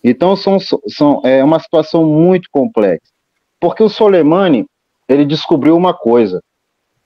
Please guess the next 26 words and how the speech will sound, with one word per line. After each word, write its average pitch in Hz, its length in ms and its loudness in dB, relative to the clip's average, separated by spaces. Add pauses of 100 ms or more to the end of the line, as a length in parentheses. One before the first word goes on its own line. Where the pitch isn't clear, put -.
(540)
A 131 140 -2
melhor, 160 560 2
a 147 60 0
mais 180 240 -2
sofisticada 151 840 0
máquina 131 400 0
de 117 120 -4
guerra 120 220 0
do 113 140 -2
mundo, 139 280 0
o - 40 -16
comandante 123 480 -2
pode 120 160 0
me 120 100 -2
corrigir 131 360 -2
se 123 80 -4
eu 101 80 0
tiver 107 320 -2
errado, 139 300 0
é 156 40 2
um 156 40 -2
submarino 151 500 0
nuclear. 143 420 0 (1200)
Submarino 277 480 0
nuco-, - 280 -4
nuclear. 127 380 0